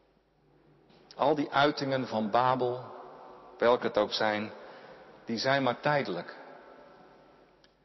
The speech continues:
En ze zijn in feite al geoordeeld. Wij kunnen ze vaak niet veranderen,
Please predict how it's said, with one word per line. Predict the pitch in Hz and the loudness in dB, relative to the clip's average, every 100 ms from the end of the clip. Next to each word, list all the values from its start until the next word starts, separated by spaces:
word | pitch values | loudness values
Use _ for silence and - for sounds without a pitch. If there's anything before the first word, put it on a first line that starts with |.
| _ _ _ _ - - - - - | _ _ _ _ -20 -20 -20 -20 -14
En | 101 | -10
ze | 113 | -8
zijn | 113 127 123 | -4 -2 -2
in | 113 | -2
feite | - 131 131 | 2 2 2
al | 127 120 | 2 2
geoordeeld. | 117 127 127 120 95 85 78 - - - - - - - - - - - - - - _ _ _ _ - - - - - - - - - - - - - - - | 0 -2 2 2 2 -2 -4 -10 -16 -16 -18 -20 -20 -20 -20 -20 -20 -20 -20 -20 -20 _ _ _ _ -20 -20 -20 -20 -20 -20 -20 -20 -20 -20 -20 -20 -20 -20 -2
Wij | 117 123 | 0 2
kunnen | 147 143 | 2 0
ze | 131 120 | 0 -2
vaak | 131 135 | 0 0
niet | 135 131 | -2 -6
veranderen, | - 120 123 135 135 156 156 | -2 0 2 0 -2 -4 -10